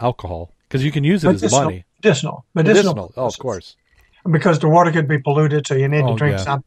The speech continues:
Speaker 2: that's, you know.
Speaker 1: Yeah, see, the, the, the, you know, the pathogens can't survive in the alcohol content. So let's go
Speaker 2: That's
Speaker 1: ahead and jump right on into the news. I'd like to thank everybody who is in the chat room. We have, uh,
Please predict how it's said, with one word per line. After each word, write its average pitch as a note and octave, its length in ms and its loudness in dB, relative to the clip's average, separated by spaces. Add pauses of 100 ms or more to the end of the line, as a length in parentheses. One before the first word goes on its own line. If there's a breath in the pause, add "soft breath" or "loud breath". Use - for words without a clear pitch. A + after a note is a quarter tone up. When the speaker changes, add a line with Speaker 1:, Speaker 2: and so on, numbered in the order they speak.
(140)
Speaker 2:
that's, - 440 -14
you D#3+ 100 -10
know. B2+ 100 -2
Speaker 1:
Yeah, E3+ 160 2
see, D3+ 180 -2
the, B2+ 200 -2
the, A#2 460 -2
the, G#2 400 -4 (360)
you A#2+ 60 -6
know, A2 100 -2
the G#2+ 80 -6
pathogens G2+ 840 -6 (220)
can't G2 220 -8
survive F#2+ 480 -4
in F2+ 80 -6
the F2+ 80 -4
alcohol F2+ 420 -6
content. F#2 460 -8 (520)
So - 160 -8
let's A3 300 -4
go C#3+ 180 0
Speaker 2:
That's A#2+ 120 0
Speaker 1:
ahead C#3+ 320 -4 (120)
and A2 400 -6
jump A#2+ 520 -6 (300 soft breath)
right C#3+ 420 -4
on G2 420 -4 (140)
into D3+ 360 -4
the A#2+ 100 -4
news. C#3+ 320 -2
I'd - 40 -10
like B2+ 120 -4
to G#2+ 80 -12
thank A#2 260 -8
everybody A2+ 420 -6
who A2+ 200 -4
is F#2+ 280 -10 (520 soft breath)
in B2+ 180 -2
the A2+ 80 -4
chat A#2 300 -6
room. F3+ 160 -8
We D3 100 -6
have, A2 220 -6
uh, G2+ 220 -2